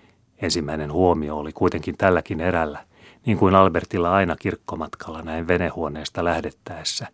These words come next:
ollut kohdistettava meren pohjiin paatin vieressä, joita erinomaisesti sopi katsella näin lähtiessä ja tästä, kun istui aivan ulkopartaalla, ja hiekka haaltuvissa hämärissään oli syvimpiinsä saakka kuin silmän tarilla.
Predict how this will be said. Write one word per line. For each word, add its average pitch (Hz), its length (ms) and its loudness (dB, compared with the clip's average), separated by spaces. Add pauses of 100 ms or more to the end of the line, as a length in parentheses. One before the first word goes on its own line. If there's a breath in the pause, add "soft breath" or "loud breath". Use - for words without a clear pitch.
(420 loud breath)
ollut 101 260 6
kohdistettava 90 760 2
meren 90 400 0
pohjiin 78 460 -2
paatin 90 460 0
vieressä, - 540 -4 (500 loud breath)
joita 85 280 0
erinomaisesti 82 800 0
sopi 92 340 -4
katsella 80 480 -2
näin 82 220 -4
lähtiessä - 600 -4
ja 76 200 -10
tästä, - 420 -2 (180)
kun 78 140 -8
istui 78 300 -4
aivan 76 260 -4
ulkopartaalla, 90 920 -4 (320 loud breath)
ja 95 160 -2
hiekka 87 440 0
haaltuvissa 85 720 0
hämärissään 87 760 -2
oli 76 140 -10
syvimpiinsä 87 720 -2
saakka - 520 -2
kuin 92 160 -2
silmän 78 560 0
tarilla. 80 640 -4